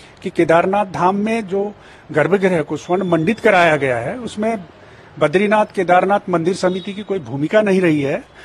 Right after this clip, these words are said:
और न ही प्रदेश सरकार का किसी प्रकार का कोई लेना देना रहा है उस मामले में। अ, गर्भगृह को स्वर्ण मंडित कराने का जो, अ, कार्य किया गया है वो मुंबई के एक दानी दाता हैं उनके द्वारा किया गया और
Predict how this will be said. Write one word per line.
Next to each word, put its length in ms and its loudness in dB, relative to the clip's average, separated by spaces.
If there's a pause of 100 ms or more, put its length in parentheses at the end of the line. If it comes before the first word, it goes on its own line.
(140)
और 120 2
न 60 0
ही 140 0
प्रदेश 340 -2
सरकार 360 0
का 160 -4
किसी 280 -12
प्रकार 320 -4
का 140 -4
कोई 160 -6
लेना 280 2
देना 240 -2
रहा 220 -2
है 80 -2
उस 140 -12
मामले 320 -8
में। 120 -8
अ, 60 -10 (1300)
गर्भगृह 480 0
को 160 -6
स्वर्ण 340 -2
मंडित 340 2
कराने 380 4
का 140 2
जो, 520 0
अ, 0 - (460)
कार्य 260 2
किया 240 4
गया 240 2
है 220 -4
वो 280 2
मुंबई 380 2
के 200 -2
एक 200 -2
दानी 260 2
दाता 300 4
हैं 260 -2
उनके 340 -2
द्वारा 300 2
किया 280 0
गया 220 -2
और 340 -6